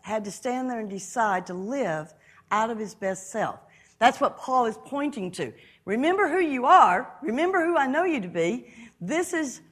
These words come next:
who I want you to now be." So he must know there's pretty much an offense,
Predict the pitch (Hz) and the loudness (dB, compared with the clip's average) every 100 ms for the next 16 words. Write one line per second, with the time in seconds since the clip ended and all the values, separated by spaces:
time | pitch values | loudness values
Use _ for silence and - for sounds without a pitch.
0 | - 277 320 339 226 226 226 269 - 208 | -2 2 2 2 2 2 2 0 -2 -6
1 | 185 180 202 226 220 170 247 170 123 139 | -4 0 2 2 2 -2 0 0 -2 -10
2 | - _ _ _ - - 202 269 277 349 | -18 _ _ _ -10 -2 0 2 0 0
3 | - 285 262 208 180 - _ - 277 247 | -2 -2 0 -2 -6 -10 _ -6 -4 -4
4 | 196 - 170 143 - 208 135 - - - | -4 -8 -8 -8 -8 -6 -6 -8 -18 -20